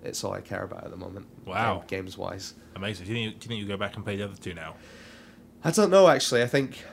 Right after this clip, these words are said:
Speaker 1: like you said about that refinement, I think going back to the first one especially might be a bit of a, a lot of those conveniences, like fast travel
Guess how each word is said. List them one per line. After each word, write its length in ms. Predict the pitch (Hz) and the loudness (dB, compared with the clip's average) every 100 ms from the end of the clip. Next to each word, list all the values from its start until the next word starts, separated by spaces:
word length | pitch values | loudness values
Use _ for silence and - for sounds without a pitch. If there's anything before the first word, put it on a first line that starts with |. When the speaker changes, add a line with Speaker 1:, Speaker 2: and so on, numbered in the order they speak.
| - | -2
Speaker 1:
like 160 | 120 | -2
you 80 | 120 | -2
said 240 | - 113 | 0 0
about 180 | 110 104 | 2 0
that 140 | 95 98 | -4 -6
refinement, 600 | 107 - 107 117 123 120 | -8 -4 -2 -2 -4 -6
I 160 | - 104 | -8 -8
think 420 | 107 98 - - - | -8 -8 -12 -20 -6
going 220 | 107 104 | -4 -2
back 180 | 104 - | -4 -6
to 100 | 104 | -12
the 40 | 92 | -12
first 460 | - 101 101 - | -8 -6 -6 -10
one 200 | 95 92 | -8 -8
especially 500 | 92 - 95 92 - 95 | -8 -8 -8 -8 -8 -8
might 200 | 90 - | -10 -10
be 80 | |
a 60 | 92 | -10
bit 140 | - | -10
of 120 | - 95 | -10 -8
a, 240 | 92 92 - - - - - - | -8 -10 -16 -20 -20 -20 -20 -12
a 100 | 95 | -8
lot 200 | 101 82 | -4 -4
of 100 | 90 | -6
those 260 | - 90 87 | -8 -8 -8
conveniences, 840 | - 98 95 98 95 - 95 90 - | -10 -8 -8 -8 -8 -10 -12 -12 -12
like 160 | 85 | -12
fast 300 | - 92 92 | -8 -8 -8
travel 460 | - 90 85 87 | -12 -12 -12 -12